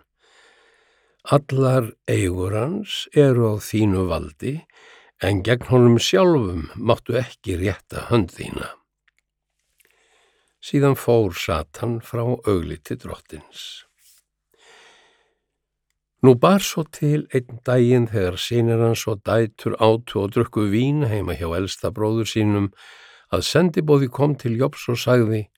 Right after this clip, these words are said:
„Nautin voru að draga plóginn og asnarnir á beit í grendinni, þegar Sabear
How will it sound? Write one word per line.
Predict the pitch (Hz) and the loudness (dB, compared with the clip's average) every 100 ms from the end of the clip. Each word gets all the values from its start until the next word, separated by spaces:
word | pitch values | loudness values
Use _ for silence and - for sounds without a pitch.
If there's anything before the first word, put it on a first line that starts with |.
| _ _ _ _ _ _ _ _ _ _ _ | _ _ _ _ _ _ _ _ _ _ _
„Nautin | 127 160 175 - - 151 156 156 160 | 4 6 6 4 -4 0 2 2 0
voru | 151 139 139 127 | 0 2 2 0
að | 120 | 2
draga | 135 147 123 110 | 2 2 0 -4
plóginn | - 135 151 143 117 110 - - - - | -2 2 4 4 2 0 -4 -20 -20 -4
og | 95 143 | 0 2
asnarnir | - - 156 139 127 110 | 0 -2 -2 0 0 -2
á | - | 0
beit | 123 156 156 - | 0 0 -2 -6
í | |
grendinni, | 160 165 170 123 110 101 95 _ _ - - _ _ | 0 0 0 0 -2 -2 -4 _ _ -20 -20 _ _
þegar | - 139 127 127 139 - | 4 8 8 8 4 -6
Sabear | - - 165 196 202 - 180 156 131 | -10 -4 0 2 2 2 4 4 4